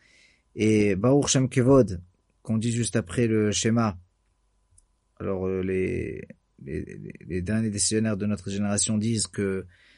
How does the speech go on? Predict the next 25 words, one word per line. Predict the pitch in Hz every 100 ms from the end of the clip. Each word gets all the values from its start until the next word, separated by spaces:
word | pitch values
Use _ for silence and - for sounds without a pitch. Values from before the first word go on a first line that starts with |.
| _ _
c'est | - 101
une | 110 92
partie | 104 95 113
intégrale | 101 101 107 107 95
du, | 98 92 85
du | 92 95
premier | 104 110
verset | 101 - 107
de |
Shema | 98 98
Israël. | 92 120 120
Donc, | 104 92
en |
fait, | 101 90 95
euh, | 92
ça | - 101
aussi, | 92 104
pour | 92 92
aller | 95
dire | 95 95
en | 90
plein | 92
Psuké | 87 - 90
des | 87
Imra. | 87 90 147